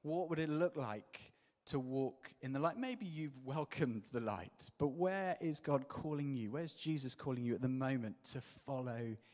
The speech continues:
him? What decisions maybe could you put in front of him to say, "What do you think about this?"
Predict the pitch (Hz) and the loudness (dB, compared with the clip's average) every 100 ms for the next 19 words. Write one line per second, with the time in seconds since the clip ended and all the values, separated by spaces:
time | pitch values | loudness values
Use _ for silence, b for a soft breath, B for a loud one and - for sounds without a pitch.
0 | b - 151 135 110 85 - _ b b | b -4 0 0 -2 -6 -16 _ b b
1 | _ 143 151 - 143 - 160 147 135 107 | _ -2 -2 -2 -2 0 0 0 0 -2
2 | - 123 120 107 - 123 113 - 143 117 | -2 0 0 -2 -4 -8 -8 -6 -4 -6
3 | - 123 123 - 175 180 175 - 107 87 | -4 -4 -4 -2 -2 0 -2 -2 -4 -4
4 | - 110 123 131 B B - 127 139 147 | -6 -2 0 -2 B B -8 0 2 4
5 | 165 170 180 180 190 - - - | 2 2 2 0 -2 -4 -8 -10